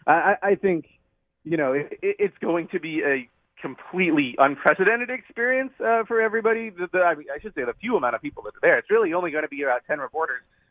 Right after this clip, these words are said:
uh, that are spending the entire time in the bubble, but I, I think it's also going to be quite a challenging one. It's going to be very strange.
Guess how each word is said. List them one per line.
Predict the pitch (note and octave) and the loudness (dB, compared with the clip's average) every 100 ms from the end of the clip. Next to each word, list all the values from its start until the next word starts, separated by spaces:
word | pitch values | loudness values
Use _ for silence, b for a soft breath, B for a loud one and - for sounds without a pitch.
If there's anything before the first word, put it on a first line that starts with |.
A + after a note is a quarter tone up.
| _ - | _ 2
uh, | D3 | 2
that | C#3 | 2
are | C3+ | -2
spending | - C#3+ C3+ | -2 -2 -2
the | B2+ | -6
entire | B2+ C3+ B2+ | 0 2 4
time | B2+ C3 B2+ A2+ _ _ _ D3+ | 2 0 -2 -4 _ _ _ -4
in | C#3+ | -2
the | |
bubble, | A2+ D3+ D#3+ C#3 B2 | 4 4 4 2 2
but | C#3 | 2
I, | C#3+ D#3+ E3 | 2 2 2
I | E3 D#3 | 2 0
think | A#3+ G#3+ | 0 -2
it's | E3+ D#3+ | -2 2
also | D#3+ - C#3+ | 0 0 -4
going | C#3 C3+ B2+ | -2 -4 -6
to | C3+ | -6
be | C3+ - | -8 -2
quite | D3+ B2 | 0 2
a | |
challenging | - E3+ D3 A#2+ A2+ A2 | 2 2 2 0 -8 -16
one. | A2 A#2 | -14 -10
It's | D3 D#3 | -8 -2
going | G3 G3+ F3+ | 0 0 -2
to | |
be | E3+ D3+ | -8 -4
very | C3 A#2 - | -4 -6 -8
strange. | B2+ A2 | -8 -8